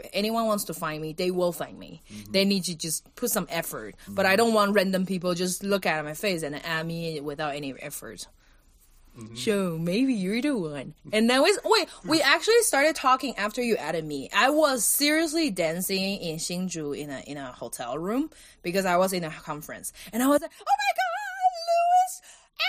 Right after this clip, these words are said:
Speaker 1: added me!" And then I told my friend, I, like, told my colleagues back in India, I was like, "Louis added me. Oh my God, what should I do? What should I do?" And then we started talking.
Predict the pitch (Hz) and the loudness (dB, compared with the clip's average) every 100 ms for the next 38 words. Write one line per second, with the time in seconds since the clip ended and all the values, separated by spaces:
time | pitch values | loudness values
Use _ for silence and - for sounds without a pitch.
0 | 698 - 605 554 571 539 523 392 370 403 | 0 4 4 4 0 0 -2 -2 -4 -4
1 | 381 - 359 440 359 285 427 359 262 269 | -8 -8 -6 -4 -4 -8 -8 -8 -6 0
2 | 269 254 - 381 220 - 240 254 208 214 | 0 2 4 4 4 4 4 4 0 0
3 | 208 220 175 214 202 - - 339 311 - | 0 0 -2 -2 -2 -2 -2 0 -2 -4
4 | - - 359 415 415 349 403 359 349 311 | -20 -2 4 4 4 0 0 0 0 2
5 | 453 427 403 415 427 415 415 415 427 403 | 4 4 4 4 4 4 6 6 6 4
6 | 381 415 359 - - - 233 262 233 233 | 2 2 2 -2 -10 -2 2 2 2 0
7 | 247 254 254 247 233 156 | -2 -2 -4 -8 -8 -14